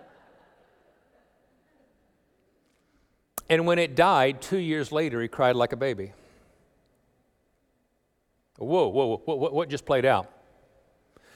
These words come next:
Because on Monday of last week, he couldn't stand the dog, and on Monday of this week, the dog is now family. What happened? Did the dog change? The answer is no.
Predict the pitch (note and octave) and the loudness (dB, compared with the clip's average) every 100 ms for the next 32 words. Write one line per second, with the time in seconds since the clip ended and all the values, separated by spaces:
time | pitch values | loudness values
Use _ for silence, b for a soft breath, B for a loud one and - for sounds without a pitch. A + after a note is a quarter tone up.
0 | b b F#3+ E3+ F#3 E3 F#3+ B3 A#3+ E3 | b b 2 4 2 2 0 0 -2 0
1 | F3+ G3+ F#3+ E3+ D3+ C#3+ C#3 F3+ D#3 - | 0 0 -2 -2 -2 -2 -2 -2 -2 -6
2 | - F3+ F#3 B2 B2+ C3 C#3+ C#3+ C#3+ D3 | -2 0 0 0 4 4 2 0 -2 -2
3 | F3 F3 D#3+ C3 F#3+ - D3+ C3+ C#3+ C#3+ | -2 -2 -2 0 -2 -2 -2 -2 -2 -4
4 | C3 D3+ D#3 D3 C#3+ - - - D3+ D3 | 0 2 2 -2 -4 -6 -14 -8 -2 -2
5 | E3+ D#3+ A2+ G2 G2 _ _ _ _ _ | 0 -2 -2 -6 -10 _ _ _ _ _
6 | _ _ _ _ _ _ _ _ - C#3 | _ _ _ _ _ _ _ _ -8 -4
7 | C3+ B2+ - G#2 _ _ _ _ _ _ | 0 0 -2 -20 _ _ _ _ _ _
8 | _ _ _ _ _ _ _ _ b b | _ _ _ _ _ _ _ _ b b
9 | b C3 C3 A#2+ A#2+ C#3 E3 F#3+ E3+ A3+ | b -4 -2 0 2 2 0 -4 -4 -4
10 | - - _ _ _ _ _ _ _ _ | -12 -20 _ _ _ _ _ _ _ _
11 | _ _ _ B2 C3 C3 - C3 A#2+ D#3 | _ _ _ -4 0 0 -2 -8 -4 -4
12 | E2+ | -6